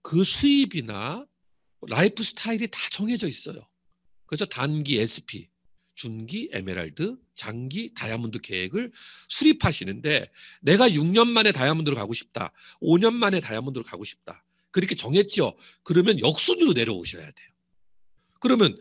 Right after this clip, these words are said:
내가 오 년 만에 다이아몬드로 가고 싶어요. 그럼 최소 삼 년에 에메랄드가 돼야 되겠네요.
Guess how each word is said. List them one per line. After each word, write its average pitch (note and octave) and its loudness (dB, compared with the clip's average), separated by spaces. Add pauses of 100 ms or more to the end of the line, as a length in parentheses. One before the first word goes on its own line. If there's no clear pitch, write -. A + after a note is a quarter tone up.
(180)
내가 G3 6
오 E3+ 8
년 C#4 6
만에 B3 6
다이아몬드로 D3+ 2
가고 G#2+ -6
싶어요. - -10
그럼 F3 -6
최소 C4 -2
삼 B3+ -8
년에 A#3+ 0
에메랄드가 D3 0
돼야 A#2+ -2
되겠네요. B2+ -4